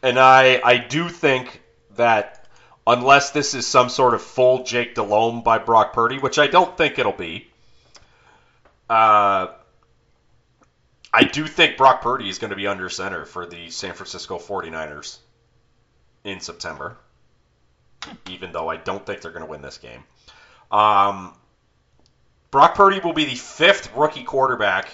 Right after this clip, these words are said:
in N F L history to start a championship game. The previous four are oh and four straight up and have thrown four T Ds and nine interceptions combined. So there is precedent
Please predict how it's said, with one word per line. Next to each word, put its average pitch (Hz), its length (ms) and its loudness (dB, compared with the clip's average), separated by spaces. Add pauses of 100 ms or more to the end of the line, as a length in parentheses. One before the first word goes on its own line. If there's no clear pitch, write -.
(100)
in 107 300 -8
N 107 200 -8
F 107 140 -8
L 104 140 -2
history 101 440 -12
to 101 160 -18
start - 800 -4
a 95 680 -8 (140)
championship 120 680 -8
game. 71 280 -16 (960)
The - 80 -8
previous 202 500 -2
four 147 640 2 (680)
are 120 260 2
oh 160 200 6
and 190 100 0
four 165 280 2
straight 139 360 -2
up - 440 0 (260)
and 127 300 2
have 123 320 0
thrown 127 320 2
four 127 300 -2
T 120 200 -8
Ds 113 240 -10
and 98 100 -12
nine 98 220 -6
interceptions 87 680 -10
combined. 85 500 -6
So 107 160 -10
there 113 180 -8
is 143 280 -4
precedent 127 680 -2